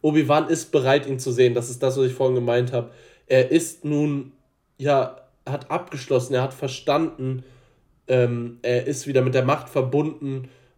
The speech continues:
und er sieht Qui-Gon Jinn, seinen alten Meister, und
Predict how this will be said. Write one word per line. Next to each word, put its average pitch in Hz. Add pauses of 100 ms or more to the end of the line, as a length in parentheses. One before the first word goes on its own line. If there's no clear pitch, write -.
(120)
und 131 (1000)
er 143
sieht 143 (840)
Qui-Gon 135
Jinn, 117
seinen 110
alten 117
Meister, 104 (380)
und 113